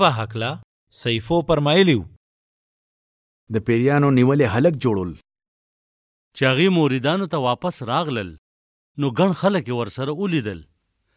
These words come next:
Speaker 3: چې پکې د شرع عالمان هم وو او بحث یې ورسره کولو. هر کله چې هغې عیسی ولیدلو، نو ټول خلک یې ران شول او په منډه هغه له ستړي مشي له ورغلل. هغه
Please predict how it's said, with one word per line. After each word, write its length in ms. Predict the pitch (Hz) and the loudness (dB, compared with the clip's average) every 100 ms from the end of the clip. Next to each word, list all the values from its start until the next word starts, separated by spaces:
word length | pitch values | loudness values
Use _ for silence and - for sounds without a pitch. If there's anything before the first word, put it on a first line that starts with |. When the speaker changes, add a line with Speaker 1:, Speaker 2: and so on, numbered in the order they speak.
| - | -8
Speaker 3:
چې 80 | 139 | -6
پکې 320 | - - 170 147 | -6 -2 0 0
د 120 | 120 | -2
شرع 220 | - 165 160 | -2 0 0
عالمان 400 | 113 110 131 139 104 | -2 0 0 0 2
هم 160 | 180 196 | 4 4
وو 100 | 110 76 _ _ _ | 0 -4 _ _ _
او 80 | 139 113 | -4 -2
بحث 320 | 120 170 - | 0 0 2
یې 60 | 220 | 0
ورسره 340 | 185 165 127 | 0 -2 -6
کولو. 360 | 123 104 92 76 _ _ _ _ _ _ _ | -6 -10 -10 -14 _ _ _ _ _ _ _
هر 160 | 123 143 | 2 2
کله 240 | 131 131 127 | 2 -2 -2
چې 120 | 131 | -2
هغې 260 | 120 120 131 | -2 -2 -4
عیسی 280 | 117 - 131 123 | -4 -4 -6 -2
ولیدلو، 480 | 151 156 107 87 78 _ _ _ - | 0 0 -2 -8 -14 _ _ _ -4
نو 100 | 139 117 | -2 0
ټول 220 | 151 185 156 | 2 4 2
خلک 360 | - 160 170 | -2 0 0
یې 180 | - 208 | 2 2
ران 160 | 151 185 | 2 0
شول 280 | - 139 104 82 _ _ _ _ | -2 -4 -4 -8 _ _ _ _
او 100 | 147 147 | -4 0
په 120 | 147 | 0
منډه 320 | 135 151 156 151 | 2 2 2 0
هغه 160 | 135 | 0
له 120 | 160 | -2
ستړي 320 | 160 - 160 151 | -4 -4 -2 -2
مشي 240 | 156 - 170 | -4 -6 -6
له 80 | 131 | -4
ورغلل. 480 | 147 196 147 120 95 85 _ _ _ _ _ - | -2 -2 -4 -6 -8 -14 _ _ _ _ _ -8
هغه 200 | 123 135 | -2 0